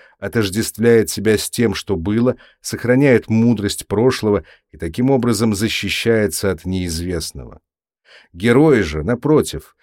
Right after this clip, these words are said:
пишет и редактирует историю, овладевает известным, выходит за его пределы, а затем перестраивает его, вновь приоткрывая завесу, за которой притаился хаос,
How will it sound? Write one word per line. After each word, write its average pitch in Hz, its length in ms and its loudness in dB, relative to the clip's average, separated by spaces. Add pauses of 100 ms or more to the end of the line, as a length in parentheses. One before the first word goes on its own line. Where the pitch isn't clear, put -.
(200)
пишет 135 540 -2 (140)
и 107 120 -6
редактирует 101 760 -2
историю, 80 640 -6 (220)
овладевает 117 880 2
известным, 110 760 -2 (220)
выходит 123 460 2
за 104 140 0
его 117 180 2
пределы, 104 560 2
а 101 180 -2
затем 113 420 0
перестраивает 104 1000 0
его, 110 400 0 (220)
вновь 117 440 0
приоткрывая 107 720 0
завесу, 95 640 -2 (200)
за 95 200 -6
которой 117 400 -2
притаился 107 720 -2
хаос, 78 540 -8